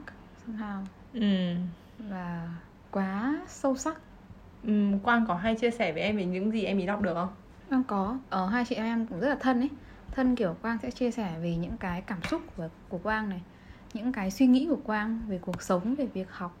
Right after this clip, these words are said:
Speaker 1: về bố mẹ, về bạn bè, những cái suy nghĩ của Quang, ừm, khi mà đọc sách xong.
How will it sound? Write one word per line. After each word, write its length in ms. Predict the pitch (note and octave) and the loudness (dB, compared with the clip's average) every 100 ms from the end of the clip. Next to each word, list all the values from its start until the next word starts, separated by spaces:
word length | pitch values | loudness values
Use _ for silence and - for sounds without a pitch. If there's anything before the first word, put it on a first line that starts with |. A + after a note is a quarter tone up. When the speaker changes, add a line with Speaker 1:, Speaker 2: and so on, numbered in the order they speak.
| F#3+ | -8
Speaker 1:
về 120 | F3+ | -6
bố 120 | F3 F3+ | -2 -2
mẹ, 260 | A#3+ G3+ G3 | -2 -4 -8
về 100 | F#3 | -6
bạn 240 | F#3+ G#3 | -6 -4
bè, 260 | F#3+ F3+ F#3+ - - | -4 -4 -6 -12 -8
những 240 | A#3+ B3+ | -2 0
cái 640 | B3+ G3 F#3 F#3 F3+ F#3+ A3 C4+ D4+ D4+ | 0 -2 -2 -4 -2 -2 0 2 2 2
suy 80 | C#4+ | 6
nghĩ 240 | C4+ D#4 F4 | 6 6 -2
của 80 | G3 | -4
Quang, 460 | - A3 A3+ A3+ A#3 A3+ - - - | 0 0 2 -2 -4 -8 -14 -12 -4
ừm, 280 | G3 G3 | 0 0
khi 160 | F#3+ A#3+ | 0 0
mà 80 | A3+ | 0
đọc 160 | F#3+ | -2
sách 200 | - D4+ | -4 -4
xong. 260 | D4+ C4 A#3+ | 0 0 0